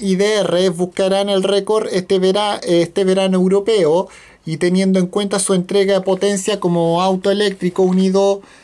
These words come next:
a su cuerpo de prototipo aún más mejorado para el circuito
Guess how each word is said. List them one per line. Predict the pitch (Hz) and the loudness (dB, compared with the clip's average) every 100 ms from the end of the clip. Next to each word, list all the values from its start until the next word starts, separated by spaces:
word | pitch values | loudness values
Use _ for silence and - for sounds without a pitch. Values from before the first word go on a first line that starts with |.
| - - | -16 -10
a | 156 | -6
su | 185 185 | -4 0
cuerpo | 196 190 202 | 0 0 0
de | 190 185 | 2 2
prototipo | 185 180 180 175 196 190 196 | 0 -2 0 -2 -4 -2 0
aún | 196 196 | 0 0
más | 202 | -2
mejorado | 202 190 202 196 196 202 | -2 -2 0 0 0 0
para | 196 185 180 | 0 0 0
el | 165 | -2
circuito | - 180 180 226 185 180 185 240 | -2 -4 -2 -2 0 0 0 -2